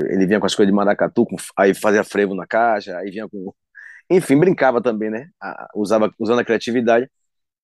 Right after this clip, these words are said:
pra bolar coisa. A gente fazia muito isso na época. Então, é, acho que foi meu primeiro contato profissional com a independência, foi a partir de Tonho Batera.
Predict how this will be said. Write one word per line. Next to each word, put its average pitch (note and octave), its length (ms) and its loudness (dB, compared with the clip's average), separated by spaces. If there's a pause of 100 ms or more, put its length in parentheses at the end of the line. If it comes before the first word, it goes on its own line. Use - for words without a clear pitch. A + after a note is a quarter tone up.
(320)
pra A2+ 180 0
bolar A#2+ 440 -2
coisa. G2 300 -12
A G#2+ 40 -12
gente - 80 -20
fazia A2 220 -6
muito A#2 300 -4
isso G2+ 360 -8
na F#2 200 -4
época. E2+ 420 -8 (360)
Então, B2+ 680 0 (360)
é, E2+ 600 0
acho G2+ 180 -2
que - 60 -16
foi B2 80 2
meu B2 100 4
primeiro C3 240 2
contato B2+ 320 -2
profissional C#3 640 -6
com B2 100 -12
a G#2+ 60 -8
independência, G2+ 580 -8 (800)
foi A#2 120 -4
a - 20 -2
partir A2+ 260 -4
de A2 80 -8
Tonho A#2 180 -2
Batera. F#2 440 -4